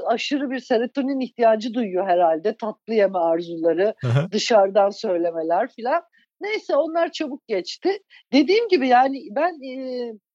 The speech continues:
Speaker 1: insanın adaptasyon kabiliyetine hayranım aslında.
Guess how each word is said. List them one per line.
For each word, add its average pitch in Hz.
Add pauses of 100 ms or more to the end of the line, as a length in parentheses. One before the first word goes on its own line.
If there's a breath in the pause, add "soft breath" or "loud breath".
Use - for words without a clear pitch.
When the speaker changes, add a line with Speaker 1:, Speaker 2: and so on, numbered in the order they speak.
Speaker 1:
insanın 302
adaptasyon 277
kabiliyetine 240
hayranım 220
aslında. 139